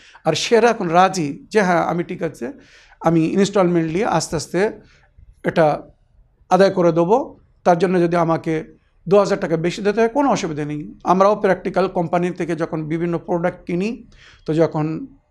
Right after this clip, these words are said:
বেশি দাম হয় তো তখন সেটা আমরা ইনস্টলমেন্টের উপরে নিই, আর সেখানে আমরা একটা এগ্রিমেন্ট সই করি যে এই প্রোডাক্টের দাম মনে করুন পঞ্চাশ হাজার টাকা, ডাউন পেমেন্ট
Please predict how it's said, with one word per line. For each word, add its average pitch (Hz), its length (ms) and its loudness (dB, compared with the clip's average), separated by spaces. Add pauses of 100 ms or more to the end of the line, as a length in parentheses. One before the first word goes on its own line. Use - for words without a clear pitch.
(560)
বেশি 202 220 4
দাম 175 220 4
হয় 196 200 2
তো 220 120 -6
তখন 185 240 -6
সেটা 185 240 -6
আমরা 180 200 -4
ইনস্টলমেন্টের 202 580 -2
উপরে 160 300 -2
নিই, 202 300 -4 (420)
আর 170 80 2
সেখানে 170 360 -2
আমরা 170 480 -2 (720)
একটা 196 240 0
এগ্রিমেন্ট 208 360 0
সই 165 200 2
করি 143 380 -6 (280)
যে 160 400 0 (600)
এই 175 380 2 (480)
প্রোডাক্টের 196 440 2
দাম 185 200 4
মনে 180 200 0
করুন 190 500 -4 (1080)
পঞ্চাশ 202 280 2
হাজার 185 240 -2
টাকা, 196 400 -2 (1000)
ডাউন 196 260 4
পেমেন্ট 202 440 0